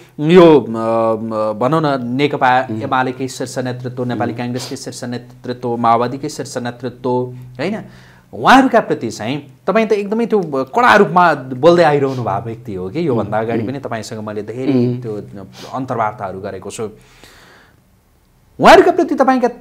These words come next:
Speaker 1: थप केही प्रश्नहरू छन्, जिज्ञासाहरू छन्, ताकि यो अवस्था कसरी सृजना भयो त, यसको जवाफ,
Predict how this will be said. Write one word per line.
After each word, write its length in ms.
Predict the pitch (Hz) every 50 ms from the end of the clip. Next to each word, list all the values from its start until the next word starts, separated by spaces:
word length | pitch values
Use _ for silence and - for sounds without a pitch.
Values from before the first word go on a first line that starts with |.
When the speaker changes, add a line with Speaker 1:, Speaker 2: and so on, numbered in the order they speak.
| - _ _ _ _ _ _ _ _ - -
Speaker 1:
थप 120 | 269 262 -
केही 180 | 294 277 262 208
प्रश्नहरू 580 | - - - 220 220 - - 254 233 185 156
छन्, 200 | 151 - - 233
जिज्ञासाहरू 760 | 175 151 156 156 190 185 185 - - 185 175 170 131 113 120 131
छन्, 380 | 127 - 226 233 170 123 123
ताकि 300 | 160 175 180 185 190 165
यो 80 | 165 202
अवस्था 400 | 196 175 170 170 165 170 - 170
कसरी 320 | 165 - 170 - 196 180
सृजना 460 | - - - 175 151 135 151 139 123
भयो 240 | 107 92 90 90 90
त, 80 | - 120
यसको 260 | 123 131 - - 139
जवाफ, 460 | 120 131 139 156 160 156 151 - -